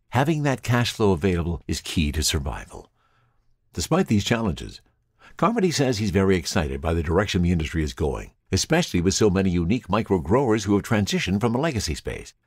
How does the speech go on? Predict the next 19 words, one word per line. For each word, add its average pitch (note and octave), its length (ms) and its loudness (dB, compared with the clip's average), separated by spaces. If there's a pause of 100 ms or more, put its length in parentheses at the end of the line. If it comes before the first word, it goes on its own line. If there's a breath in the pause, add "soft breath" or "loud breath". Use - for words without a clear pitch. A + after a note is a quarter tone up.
(340)
It - 160 -8
can F3+ 140 -2
be B2+ 100 0
frustrating E2 560 0
at D2 100 -4
times F2 340 0
to F2 80 -2
see A2+ 160 0
where F2+ 200 4
it E2 80 0
could G#2+ 160 0
be F2 120 2
improved A2+ 600 2
and D2 160 -6
see E2+ 160 -4
it C2 100 -6
not F#2 220 2
being G#2+ 180 2
improved, D3 440 -4